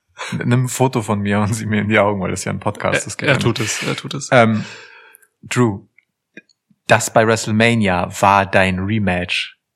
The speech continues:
Speaker 1: Lashley hat dich vorher schon geschlagen für den Titel. Du hattest dein Rematch. Setz dich jetzt bitte auf die Bank. <laughs> So, also, ne, dieses ganze Gelaber darüber, dass Braun Strowman sich hier irgendwie in dieses Match drückt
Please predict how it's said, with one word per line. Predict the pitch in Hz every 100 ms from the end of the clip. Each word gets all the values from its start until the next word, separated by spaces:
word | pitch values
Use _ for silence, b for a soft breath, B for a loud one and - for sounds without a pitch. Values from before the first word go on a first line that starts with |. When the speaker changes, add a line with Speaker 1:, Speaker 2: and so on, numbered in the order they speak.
| _ -
Speaker 1:
Lashley | 101 107 - 101
hat | 104 -
dich | 101
vorher | - - 123 110 95
schon | - 95 95
geschlagen | 92 101 - 104 95 90
für | - 104
den | 92 87
Titel. | 95 - 90 -
Du | - 98
hattest | 110 - 95 -
dein | 90
Rematch. | 85 90 92 -
Setz | - 104 -
dich | -
jetzt | - -
bitte | - -
auf | - -
die | 101
Bank. | 107 95 85 - B B B B B 932 960 932 B B B B B _
<laughs> | 143 131 107 87 - _ _ _ _ _ B B 135
So, | 123 107
also, | - 127 120
ne, | 135
dieses | 160 143 -
ganze | 131 156 170
Gelaber | 131 113 117 151 147
darüber, | 120 107 117 113
dass | 110
Braun | - 113
Strowman | 110 - 127 139 127
sich | 113
hier | 123
irgendwie | 117 131 120
in | 123
dieses | 113 113 -
Match | 113 123 - - 110
drückt | 110 120 135 - -